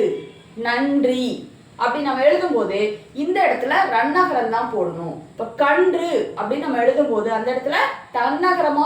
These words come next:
ரன்னகரமா அப்படிங்கிற சந்தேகத்தை தவிர்க்கணும் அப்படின்னா, அடுத்து வரக்கூடிய மூன்றாவதா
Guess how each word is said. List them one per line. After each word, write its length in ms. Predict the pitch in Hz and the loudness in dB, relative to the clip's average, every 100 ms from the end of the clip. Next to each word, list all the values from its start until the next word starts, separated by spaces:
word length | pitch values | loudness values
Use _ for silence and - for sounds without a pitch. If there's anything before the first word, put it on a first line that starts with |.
| 320 | 0
ரன்னகரமா 560 | 240 269 285 269 247 247 196 | 0 0 0 0 -2 -2 -4
அப்படிங்கிற 400 | 202 269 262 220 208 | -4 -4 -2 -2 -4
சந்தேகத்தை 540 | 220 247 311 285 - 196 - - - - 233 | -4 -2 -2 -2 -2 -2 -4 -8 -20 -14 -2
தவிர்க்கணும் 440 | 247 302 285 247 | 0 0 -2 -4
அப்படின்னா, 320 | 196 185 185 190 - - 247 | -4 -6 -6 -8 -10 -4 -2
அடுத்து 280 | 359 - 359 | -2 0 0
வரக்கூடிய 560 | 277 277 277 254 262 330 403 - - - 240 | 0 0 -4 -4 0 0 -2 -6 -16 -14 -4
மூன்றாவதா 460 | 302 330 320 330 | 0 2 2 2